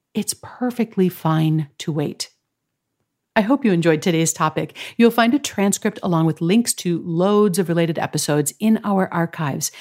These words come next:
at quick and dirty tips dot com, where you can also sign up for my free newsletter. And if you'd like to learn more about my nutrition groups and programs,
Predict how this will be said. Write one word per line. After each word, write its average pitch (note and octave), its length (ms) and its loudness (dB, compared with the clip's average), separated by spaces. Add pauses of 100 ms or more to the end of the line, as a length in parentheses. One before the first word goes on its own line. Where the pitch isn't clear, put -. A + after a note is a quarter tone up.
(140)
at - 260 -4
quick A3+ 200 0
and A3 100 4
dirty F#3+ 220 2
tips E3+ 320 -4
dot D#3+ 240 -6
com, D3 380 -2 (180)
where B3+ 100 2
you B3+ 80 4
can B3 140 4
also A3+ 240 2
sign G#3+ 240 -2
up - 140 -4
for G#3 80 -4
my F#3+ 120 2
free F3 220 0
newsletter. E3+ 600 0 (520)
And A#3 120 4
if A#3 80 2
you'd A#3 100 2
like A#3 240 0
to C#4+ 100 -4
learn C4+ 240 4
more A3+ 220 4
about F3+ 340 -2
my F3 180 0
nutrition F#3 580 0
groups A#3 380 0
and - 260 -6
programs, A#3 560 2